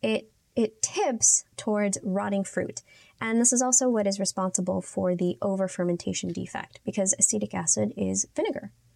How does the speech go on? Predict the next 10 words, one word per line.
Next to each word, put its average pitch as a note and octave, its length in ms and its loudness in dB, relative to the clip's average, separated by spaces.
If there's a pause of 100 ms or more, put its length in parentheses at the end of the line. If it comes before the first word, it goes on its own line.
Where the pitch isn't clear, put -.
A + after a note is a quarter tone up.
(460)
And B3+ 120 2
I've D4 140 0
mentioned F#4 320 2
in C#4+ 100 4
episode G#3+ 400 0
four F#3+ 400 0
in B3 140 4
detail G#3 500 0
how - 160 0 (160)
inaccurate C#4 880 0